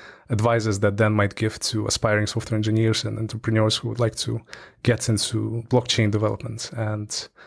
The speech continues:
without further ado, I would like to give the stage to Dan. Um, what I would like to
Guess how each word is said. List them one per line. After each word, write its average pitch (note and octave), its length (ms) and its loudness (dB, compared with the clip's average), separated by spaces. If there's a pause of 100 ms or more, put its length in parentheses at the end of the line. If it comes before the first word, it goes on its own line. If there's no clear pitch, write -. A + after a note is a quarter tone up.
(380)
without A2+ 280 2
further A#2 260 4
ado, C3 420 2
I A#2 60 -2
would G#2+ 120 -2
like A2+ 160 2
to A2+ 200 -2
give A#2 200 -2
the A#2 80 -4
stage - 400 -2
to A2+ 100 -8
Dan. C3 420 -2 (280)
Um, G#2+ 480 2 (260)
what B2+ 220 2
I E3 60 6
would D3 200 0
like C#3+ 180 2
to A#2 440 -4